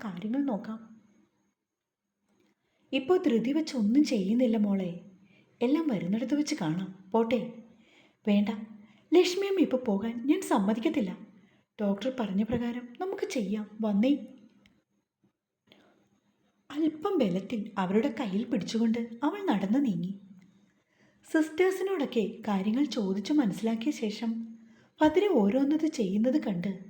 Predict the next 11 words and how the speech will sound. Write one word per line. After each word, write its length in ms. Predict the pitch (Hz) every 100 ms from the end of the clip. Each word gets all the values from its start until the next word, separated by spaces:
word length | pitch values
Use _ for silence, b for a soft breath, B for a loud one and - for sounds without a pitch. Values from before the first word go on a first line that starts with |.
| - - b b b b
മഹാലക്ഷ്മിയുടെ 640 | 202 185 202 214 - 254 277
ഹൃദയം 360 | 233 180 233
നൊന്തു. 280 | 262 180 - - - - - _ _ b b b -
തൻ്റെ 260 | 202 196
കുടുംബത്തിൽ 480 | 254 233 196 214 254 247
നിന്നും 260 | 233 226 - - -
അവളെ 240 | 208 233 285
ആട്ടി 360 | 196 190 - 294 220 - - b b b b b
ഇറക്കി 320 | 311 320 381
വിട്ട 200 | 294 -
നിമിഷമായിരുന്നു 760 | 247 196 214 285 240 196 196